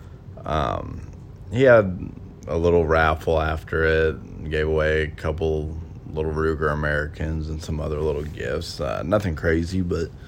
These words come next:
definitely cool little bonus to it. Um,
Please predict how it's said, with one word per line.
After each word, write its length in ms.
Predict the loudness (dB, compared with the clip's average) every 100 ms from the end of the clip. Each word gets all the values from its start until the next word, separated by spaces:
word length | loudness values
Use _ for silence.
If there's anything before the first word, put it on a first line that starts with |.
| -14 -14 -14 -16 6
definitely 500 | 6 6 4 4 0 -6
cool 320 | -4 0 2 2
little 140 | 0
bonus 520 | 0 0 0 -2 -6
to 320 | -4 2 4 4
it. 140 | 0 -14 -16 -16 -16 -18 -16 -16 -2
Um, 600 | 0 2 -2 -4 -8 -8